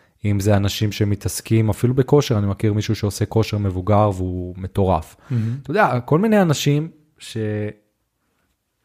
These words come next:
Speaker 1: שיש להם סיבה לקום בבוקר.
Speaker 2: לגמרי.
Speaker 1: אתה מבין?
Speaker 2: כן.
Speaker 1: שיש להם, כאילו, ו-, ו-, ו-, והם כל כך נהנים לעשות את זה, שהמוח שלהם עדיין עובד.
Speaker 2: כן.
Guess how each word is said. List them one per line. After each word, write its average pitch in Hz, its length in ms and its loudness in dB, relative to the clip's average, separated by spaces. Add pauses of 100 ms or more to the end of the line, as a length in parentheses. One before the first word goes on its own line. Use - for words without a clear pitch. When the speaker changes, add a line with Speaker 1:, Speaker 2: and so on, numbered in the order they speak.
(500)
Speaker 1:
שיש 120 200 2
להם 135 100 4
סיבה 113 220 2
לקום 107 200 0
בבוקר. 95 380 -6 (280)
Speaker 2:
לגמרי. 127 380 -2 (120)
Speaker 1:
אתה 101 100 -4
מבין? 123 320 2 (100)
Speaker 2:
כן. 110 320 -2
Speaker 1:
שיש 123 300 2
להם, 131 380 2 (180)
כאילו, 107 440 0
ו-, 104 420 -2
ו-, 107 220 -2 (100)
ו-, 110 160 0
והם 104 240 0
כל 101 240 -4
כך - 240 0
נהנים 131 240 2
לעשות 120 300 -2
את 127 80 -2
זה, 160 140 2 (540)
שהמוח 113 420 2
שלהם 139 380 2 (100)
עדיין 113 340 0
עובד. 104 280 2 (260)
Speaker 2:
כן. 120 240 2